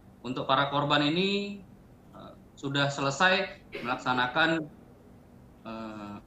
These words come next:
aksinya ya dari para pelaku ini. Jadi langsung kita amankan, kemudian kita bawa ke Polres Grobogan,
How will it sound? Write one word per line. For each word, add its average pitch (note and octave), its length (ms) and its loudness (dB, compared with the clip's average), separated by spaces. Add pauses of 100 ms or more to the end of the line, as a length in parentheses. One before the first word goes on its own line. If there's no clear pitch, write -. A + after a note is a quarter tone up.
(160)
aksinya D3 640 0
ya B2+ 160 -6
dari G#2 240 -6
para A2 560 -2 (160)
pelaku A2+ 400 0
ini. G2+ 240 -4 (720)
Jadi C3+ 560 0 (240)
langsung A#2 320 -8
kita A#2 160 0
amankan, A#2 640 2
kemudian A#2 480 0
kita A2+ 720 0
bawa C3 600 2 (260)
ke A#2 320 -6
Polres A#2 320 -6
Grobogan, A#2+ 800 -2